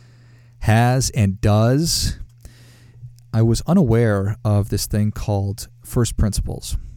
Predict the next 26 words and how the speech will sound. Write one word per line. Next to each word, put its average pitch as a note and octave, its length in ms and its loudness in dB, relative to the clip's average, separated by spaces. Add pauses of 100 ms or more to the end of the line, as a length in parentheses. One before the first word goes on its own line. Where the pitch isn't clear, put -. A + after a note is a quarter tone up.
(240)
reasoning B2 720 4 (360)
by G2+ 260 -2
first - 460 -2
principles, - 840 -2 (580)
till - 140 -2
I G#2 80 2
heard A2 160 2
a G#2+ 60 -2
podcast B2 580 -2
recently, G#2+ 720 0 (480)
and A2+ 160 4
I A#2+ 60 6
was A#2 100 4
like, A#2 120 2
"Holy D3+ 200 0
cow, D3+ 260 -2
that's A#2+ 220 -2
awesome." - 540 -2
I've A2 120 -10
talked A#2+ 220 -4
a A2 60 -4
lot A2+ 100 -2
about A#2+ 240 -4
critical - 380 0
thinking B2+ 580 -6
and F#2 240 -10